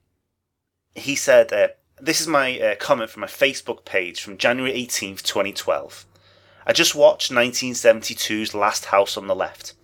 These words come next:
I rented it, I think nineteen ninety or ninety-one, right after I'd seen Henry Portrait of a Serial Killer.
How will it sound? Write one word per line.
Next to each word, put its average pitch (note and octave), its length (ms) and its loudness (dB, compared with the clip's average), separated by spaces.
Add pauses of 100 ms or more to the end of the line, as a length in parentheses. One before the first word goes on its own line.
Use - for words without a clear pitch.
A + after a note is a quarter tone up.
I B2 60 -4
rented A#2 380 0
it, - 280 -8
I - 60 -20
think A2+ 300 -10
nineteen A#2 420 -8
ninety C3 340 -6
or B2+ 60 -6
ninety-one, A2+ 600 -4 (400)
right C#3 180 2
after C3 240 -6
I'd A#2+ 100 -6
seen A#2 220 -6
Henry A2+ 340 0
Portrait G2+ 500 -4
of - 60 -18
a - 40 -8
Serial C3+ 420 2
Killer. - 320 -6